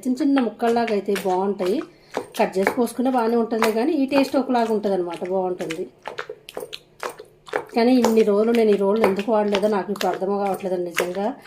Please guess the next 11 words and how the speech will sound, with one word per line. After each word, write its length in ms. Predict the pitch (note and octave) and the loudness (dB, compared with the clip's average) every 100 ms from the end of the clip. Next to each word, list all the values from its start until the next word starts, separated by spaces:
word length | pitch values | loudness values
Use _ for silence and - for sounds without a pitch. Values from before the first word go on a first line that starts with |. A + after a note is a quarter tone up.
| - - - G#3+ | -10 -10 -6 0
ఆ 20 | G#3 | 2
రోల్ 180 | G#3 G3 G3 | 4 2 0
కోసం 220 | G#3 G#3+ G3+ | -2 0 0
ఏగ-, 200 | F3+ G3 G3 - - - | 0 -4 -4 -6 -6 -6
ఆ, 20 | F3+ - | -2 2
కొనాలి 420 | G3 G3 F#3 F#3 F3+ | 2 2 2 0 0
కొనాలి 340 | G#3 F#3 F#3 F#3+ F3+ | 2 2 2 2 2
ఎన్నిసార్లు 560 | G3 G3+ F#3+ F3 E3+ F#3 | 2 0 -2 -4 -2 0
వెళ్ళానో, 380 | G3 G3+ G#3 G#3+ G#3 | 0 2 2 0 0
ఆ 40 | F3+ | -2
రేటు 260 | F#3+ G3 G3 | 0 0 0